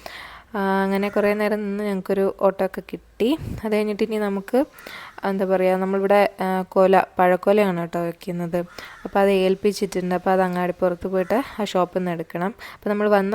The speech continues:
ഓട്ടോ അവിടെ നിന്ന് വിട്ടിട്ട് പിന്നെ ഞാൻ അങ്ങാടിപ്പുറത്ത് പോയി പുതിയ വേറെ രണ്ട് ഓട്ടോ വിളിച്ചു. എന്നിട്ട് പിന്നെ പഴമൊക്കെ എടുത്തിട്ട്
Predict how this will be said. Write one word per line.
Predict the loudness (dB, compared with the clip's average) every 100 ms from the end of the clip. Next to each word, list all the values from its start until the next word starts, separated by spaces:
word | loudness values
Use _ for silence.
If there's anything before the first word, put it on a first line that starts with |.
| 2
ഓട്ടോ | 2 2 2
അവിടെ | 2
നിന്ന് | 0 -2
വിട്ടിട്ട് | -4 -4 -2 0 -2 -2 -4
പിന്നെ | -2 0
ഞാൻ | -2 -2 -4 -6
അങ്ങാടിപ്പുറത്ത് | -4 -4 -2 -6 -6 -6
പോയി | -4 -2
പുതിയ | -2 -2 0 0
വേറെ | -2 -2
രണ്ട് | -2 -4 -6
ഓട്ടോ | -6 -6
വിളിച്ചു. | -6 -8 -4 -4 -4 -18 -18 -18 -6
എന്നിട്ട് | 0 4 4
പിന്നെ | 4 2 2
പഴമൊക്കെ | 2 4 4 2 -2
എടുത്തിട്ട് | -2 -6 -4 -2